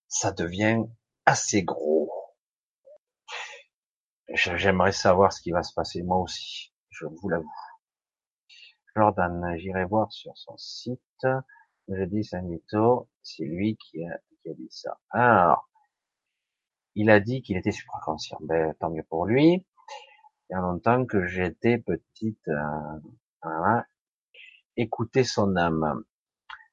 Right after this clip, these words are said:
Ah, c'est, euh, l'âme en elle-même, elle reste immuable.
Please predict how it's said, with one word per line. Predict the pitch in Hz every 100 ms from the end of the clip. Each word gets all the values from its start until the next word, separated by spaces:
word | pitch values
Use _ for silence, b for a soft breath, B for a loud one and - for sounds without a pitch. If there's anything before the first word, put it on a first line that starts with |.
| _ -
Ah, | 107
c'est, | - 110 101 95
euh, | 90 85 85 78 - _ _ _ _ _ _ _ _ - - 113
l'âme | 139 165
en | 131
elle-même, | 107 101 117 147 131 92 - _ _ _
elle | - 104
reste | 98 110 -
immuable. | 101 98 101 101 90 85 78